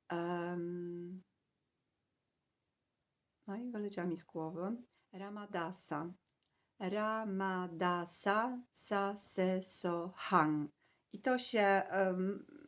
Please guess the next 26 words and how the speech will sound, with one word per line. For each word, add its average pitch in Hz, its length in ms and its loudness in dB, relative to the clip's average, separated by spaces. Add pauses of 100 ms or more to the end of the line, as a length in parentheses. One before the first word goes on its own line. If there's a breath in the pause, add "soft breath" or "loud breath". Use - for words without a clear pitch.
(420)
intonuje 214 720 2
w 196 80 -8
pozycji 196 500 0
takiej 185 280 2
wyprostowanej. 214 1160 2 (560)
Em, 180 760 -6 (480)
ja 202 180 -4
zazwyczaj 180 420 -2
to 165 80 -4
robię 170 180 -2
jednak 170 240 -6 (420)
w 165 260 -10
siadzie 175 460 -2
takim 151 480 -8
właśnie 151 640 -4
w 170 180 -12
siddhasanie. 196 760 -2 (920 loud breath)
E, 185 220 -8 (180)
i 185 140 -6
ręce, 240 360 -10
e, 208 480 -10
trzyma 196 420 -4
się 185 220 -4
w 180 100 -14
ten 175 200 -10
sposób. - 560 -10